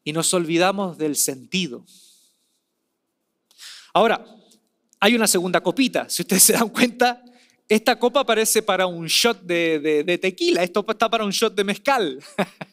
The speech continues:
Es una copa pequeña, no alcanza para una comunidad. Aquí estas alcanzan para la, para dos, tres, cuatro, cinco. Esta alcanza para mí nomás,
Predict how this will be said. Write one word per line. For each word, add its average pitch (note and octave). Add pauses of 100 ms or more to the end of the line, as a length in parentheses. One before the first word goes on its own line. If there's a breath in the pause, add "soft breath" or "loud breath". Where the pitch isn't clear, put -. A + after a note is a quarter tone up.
(500 loud breath)
Es A3
una B3
copa A#3
pequeña, A3+
no F3+
alcanza C4+
para G#3+
una G3+
comunidad. E3+
Aquí D#3+
estas A3
alcanzan A#3
para G3+
la, G3
para E3
dos, G3
tres, A3
cuatro, A3+
cinco. C4+ (220 loud breath)
Esta C4+
alcanza A#3
para F#3
mí A#3+
nomás, -